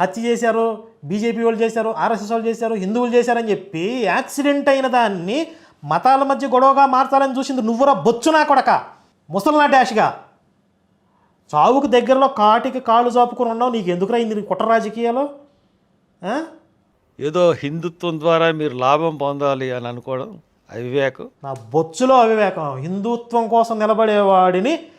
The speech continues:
Speaker 1: హిందూ సమాజం సపోర్ట్ చేస్తుంది, ఇందులో అవివేకమేంద్ర నా డాష్గా.
Speaker 2: అటువంటి చర్యలు కట్టి పెట్టండి పవన్ కళ్యాణ్ గారు.
Speaker 1: ఉం. పవన్ కళ్యాణ్ వెళ్ళి వెంట్రుకలు పీకో, వెళ్ళి కాలు చిటికిన వేల మీద ఉన్న వెంట్రుకలు పీకో, వెళ్ళి పవన్ కళ్యాణ్.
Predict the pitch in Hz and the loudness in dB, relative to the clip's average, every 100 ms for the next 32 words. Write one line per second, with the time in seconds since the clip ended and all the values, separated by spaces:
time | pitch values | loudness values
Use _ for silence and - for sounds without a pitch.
0 | _ 202 247 247 220 220 254 233 269 214 | _ -4 -2 0 0 0 0 0 2 0
1 | 247 214 214 240 226 247 254 254 240 196 | -2 -4 -4 -2 0 0 -2 -2 -2 -2
2 | 180 147 - _ _ 131 156 185 190 165 | -2 -4 -10 _ _ -12 -6 -6 -6 -8
3 | - _ _ _ _ _ _ - - 123 | -10 _ _ _ _ _ _ -8 -4 -2
4 | 107 - 127 135 196 170 123 110 _ _ | -2 -4 -2 0 0 -2 -4 -8 _ _
5 | _ - 107 101 _ 185 175 147 - 117 | _ -14 -10 -10 _ -6 -2 -4 -4 -10
6 | 101 104 101 101 98 95 90 87 82 73 | -8 -12 -12 -12 -12 -12 -14 -16 -16 -20
7 | 76 - _ _ _ _ _ - 139 127 | -20 -20 _ _ _ _ _ -20 -20 -20
8 | _ _ _ _ _ _ - 170 214 247 | _ _ _ _ _ _ -4 -2 0 0
9 | 247 240 208 226 202 208 247 226 220 202 | 2 2 0 0 -2 -4 -4 -4 -2 -2
10 | 190 180 - _ _ _ _ _ _ _ | -4 -6 -12 _ _ _ _ _ _ _
11 | _ - 170 190 208 233 233 214 208 185 | _ 0 4 6 6 4 0 -2 -2 -2
12 | 175 156 135 _ _ _ _ _ _ _ | -4 -6 -12 _ _ _ _ _ _ _
13 | _ _ _ - 190 233 220 214 202 185 | _ _ _ -12 -8 -4 -4 -2 -4 -6
14 | 180 226 214 190 196 175 180 165 165 160 | -6 -6 -8 -8 -8 -10 -8 -12 -12 -14
15 | 147 | -14